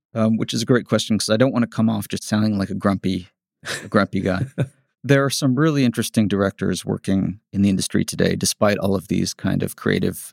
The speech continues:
Speaker 1: uh, restrictions. Um, there's a director named Naoko Yamada, who's known for the film A Silent Voice,
Speaker 2: Okay.
Speaker 1: which came out a few years ago. She's got a new film coming out next year, which is called Your Color. It looks very interesting. Very little details about it so far.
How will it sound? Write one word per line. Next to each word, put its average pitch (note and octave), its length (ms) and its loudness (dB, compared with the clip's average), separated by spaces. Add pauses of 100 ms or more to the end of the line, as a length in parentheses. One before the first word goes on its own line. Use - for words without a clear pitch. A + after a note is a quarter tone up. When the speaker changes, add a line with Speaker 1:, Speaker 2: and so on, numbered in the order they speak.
Speaker 1:
uh, G2 180 -2
restrictions. - 680 -8 (520)
Um, F#2+ 400 0
there's G2+ 160 -2
a - 40 -8
director G#2+ 300 2
named G2+ 320 0
Naoko G#2 480 2
Yamada, F#2+ 460 0 (400)
who's G#2+ 160 0
known G2 240 2
for G2+ 260 0
the F#2+ 100 0
film G2 340 0
A - 40 -2
Silent G#2+ 380 0
Voice, B2+ 480 -2 (100)
Speaker 2:
Okay. G#2+ 200 -4 (380)
Speaker 1:
which - 120 -20
came G#2+ 160 4
out G2+ 80 2
a G2+ 60 0
few G#2 120 0
years G2+ 220 2
ago. G#2 240 2
She's G#2+ 260 -2
got G2+ 160 0
a F#2+ 40 0
new G2 160 2
film F#2 420 -2
coming F#2+ 260 0
out F2+ 260 -2
next - 260 -6
year, G3 180 2 (100)
which - 200 -8
is - 80 -6
called G2 240 0
Your G2+ 260 4
Color. A2+ 400 0 (220)
It - 40 -20
looks - 200 -20
very G#2 180 2
interesting. A#2 420 0
Very C3 180 4
little B2 220 2
details G#2+ 400 2
about G#2 240 0
it - 200 -8
so G2+ 240 -4
far. - 340 -2